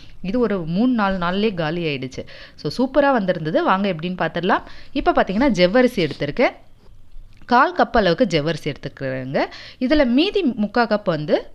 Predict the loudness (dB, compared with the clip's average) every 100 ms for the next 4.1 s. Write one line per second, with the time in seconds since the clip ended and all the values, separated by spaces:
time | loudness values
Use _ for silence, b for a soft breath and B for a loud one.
0 | -14 -8 -8 -2 0 2 2 2 0 -2
1 | -6 -6 -8 -6 -4 0 2 2 2 2
2 | 0 2 0 0 0 0 0 2 2 2
3 | 0 -4 0 0 2 2 0 -6 -4 -2